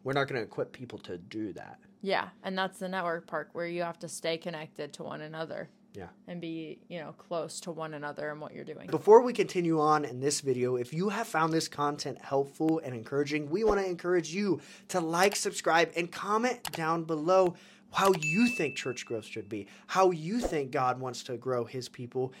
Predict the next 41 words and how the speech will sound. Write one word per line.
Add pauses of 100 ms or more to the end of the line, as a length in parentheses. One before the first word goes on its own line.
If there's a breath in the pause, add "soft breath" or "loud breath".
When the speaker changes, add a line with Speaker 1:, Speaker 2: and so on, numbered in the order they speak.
(180 loud breath)
Speaker 1:
and (100)
issues
you've
had
with
church
growth
in
your
church
in
the
past.
Speaker 2:
So
what
do
you
think
we
need
to
do
to
go
from
here,
and
what
do
you
think
we
should
do
to
grow
the
Church
of
Christ?
Speaker 1:
Yeah,